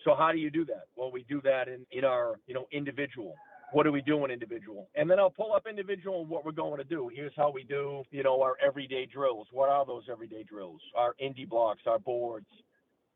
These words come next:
you know, our pass sets, our sets first technique, just things like that that I'll hit on. But more importantly, I want them to leave that meeting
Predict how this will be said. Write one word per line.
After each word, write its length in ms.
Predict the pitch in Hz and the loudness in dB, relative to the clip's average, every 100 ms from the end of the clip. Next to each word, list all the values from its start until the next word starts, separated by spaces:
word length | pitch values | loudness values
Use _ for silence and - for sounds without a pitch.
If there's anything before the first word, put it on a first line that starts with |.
| _ | _
you 80 | 120 | -4
know, 220 | 120 120 | 0 2
our 100 | 127 | 2
pass 360 | 127 - 135 135 - | 0 -4 -4 -4 -6
sets, 200 | 135 113 - | -4 -4 -2
our 120 | 117 - | -4 0
sets 180 | 135 - | -2 0
first 220 | 131 123 | -6 -6
technique, 360 | 135 120 135 120 | -6 -6 -6 -8
just 220 | 226 - | -10 -4
things 220 | 233 190 | -2 2
like 180 | 180 160 | 4 4
that 260 | 170 180 156 | 4 2 2
that 120 | 139 | 0
I'll 160 | 139 123 | 0 -2
hit 180 | 175 | -4
on. 300 | 151 117 110 - _ _ _ _ | -2 -4 -8 -16 _ _ _ _
But 120 | - | 2
more 280 | 165 180 233 | 4 4 4
importantly, 500 | 226 - 233 226 165 | 0 -2 -2 -2 2
I 60 | 147 | 2
want 320 | 143 175 180 | 2 0 -2
them 120 | 190 | -2
to 60 | 165 | -2
leave 360 | 139 147 165 147 | -2 -4 -4 2
that 260 | 151 143 | 2 2
meeting 460 | 147 156 147 135 | -2 -4 -4 -8